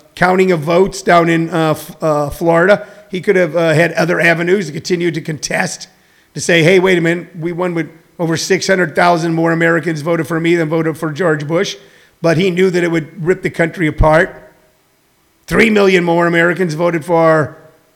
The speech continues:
uh, uh, Hillary Clinton than, um, Donald Trump. She didn't,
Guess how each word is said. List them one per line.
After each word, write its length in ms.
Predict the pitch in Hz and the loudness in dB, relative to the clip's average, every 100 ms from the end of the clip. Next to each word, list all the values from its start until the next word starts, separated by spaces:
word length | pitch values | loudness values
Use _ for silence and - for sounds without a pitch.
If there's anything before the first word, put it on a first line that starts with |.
| - | -2
uh, 40 | |
uh, 800 | 156 156 151 151 147 175 180 175 | 2 2 4 2 0 -2 -8 -4
Hillary 320 | 170 202 185 165 | 2 4 2 0
Clinton 420 | 156 180 220 220 | -2 -4 -2 -2
than, 340 | 170 165 160 | 0 0 -2
um, 600 | 160 165 156 151 147 143 139 _ _ _ _ - - | -2 0 2 2 0 -4 -10 _ _ _ _ -16 -2
Donald 360 | 175 185 170 | 2 2 0
Trump. 600 | - 165 175 202 - 147 | -2 0 2 0 -4 -12
She 200 | 131 196 | -8 -4
didn't, 500 | 180 180 170 160 131 | -2 0 0 -2 -4